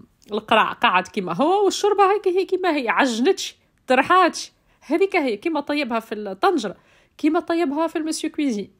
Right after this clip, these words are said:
نحنا بركة خاطر في مخاخنا عنا نقولوا موس باش يرحي لنا ال-، الخضرة، الخضرة والغلة، والغلة، من الخضرة واللحم ولا ال-، البات. هكا ها، واحضر المنيو متاعنا، إن ودكم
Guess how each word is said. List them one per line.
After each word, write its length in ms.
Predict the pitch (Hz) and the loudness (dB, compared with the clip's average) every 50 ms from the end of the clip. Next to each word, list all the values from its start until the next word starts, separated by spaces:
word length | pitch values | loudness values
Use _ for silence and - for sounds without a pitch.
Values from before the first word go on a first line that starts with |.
| _ - | _ -6
نحنا 260 | 233 - - 240 226 | -6 -4 -2 -2 -2
بركة 260 | 196 262 269 - 208 | 0 0 0 0 -2
خاطر 220 | 196 - 233 - 185 | -6 -6 -8 -10 -10
في 120 | - - | -10 -12
مخاخنا 400 | 190 - 294 311 302 - 285 269 | -2 0 2 2 2 2 0 0
عنا 400 | 254 269 285 254 240 226 220 220 | 0 2 0 0 -2 -2 -4 -6
نقولوا 360 | 214 - - 294 269 233 240 | -8 -4 -2 -2 0 0 -2
موس 300 | 226 247 294 320 311 - | -2 -2 -4 -4 -4 -6
باش 180 | - - - 285 | -8 -6 -4 -4
يرحي 260 | 285 - - - 302 | -4 -4 -4 -4 -4
لنا 340 | 269 269 262 269 269 262 254 | -2 -2 -2 -4 -4 -4 -6
ال-، 340 | 254 254 254 247 247 247 247 - _ _ _ - | -6 -6 -6 -6 -6 -6 -8 -12 _ _ _ -10
الخضرة، 520 | 214 220 208 - 269 269 254 240 247 220 - | -8 -8 -2 0 2 2 4 2 2 2 0
الخضرة 320 | 202 165 294 240 254 254 | 0 0 2 4 4 4
والغلة، 460 | 247 240 240 208 262 277 254 233 - | 4 4 2 2 2 2 2 2 0
والغلة، 680 | - 202 202 - - 185 175 147 180 180 165 156 160 170 - - | 0 0 -2 -2 -4 -6 -4 -4 -2 -4 -4 -4 -8 -10 -8 -2
من 120 | 240 277 | 2 2
الخضرة 340 | 285 - - 339 277 262 247 | 2 4 4 4 4 6 6
واللحم 520 | 233 233 233 226 - 277 285 277 247 233 | 4 4 2 0 0 0 2 2 0 -2
ولا 300 | 233 226 226 220 214 214 - - - - - - | -2 0 0 0 0 -2 -2 -8 -20 -16 -10 -8
ال-، 240 | 220 220 220 226 220 | -6 -6 -4 -2 -2
البات. 560 | 214 214 208 - 294 311 302 269 262 269 - - _ _ _ _ _ _ _ _ _ _ _ _ _ _ _ _ _ _ _ _ _ _ _ _ _ _ _ _ _ _ _ - | -2 -2 0 2 4 4 6 4 4 2 -2 -10 _ _ _ _ _ _ _ _ _ _ _ _ _ _ _ _ _ _ _ _ _ _ _ _ _ _ _ _ _ _ _ -6
هكا 180 | 370 359 - 381 | -2 0 0 2
ها، 140 | 285 320 - | 2 0 0
واحضر 400 | - 302 311 - 254 254 254 240 | 0 0 -2 0 0 -2 0 0
المنيو 520 | 220 196 190 196 196 196 196 196 190 175 | -2 -4 -4 -6 -6 -6 -6 -6 -6 -8
متاعنا، 560 | 160 160 - 254 254 254 247 247 254 247 247 - | -8 -6 -4 -2 -2 -2 -2 -4 -4 -6 -6 -8
إن 120 | 202 175 | -8 -8
ودكم 460 | 185 214 220 - - - 226 233 226 | -8 -8 -10 -12 -10 -6 -6 -6 -6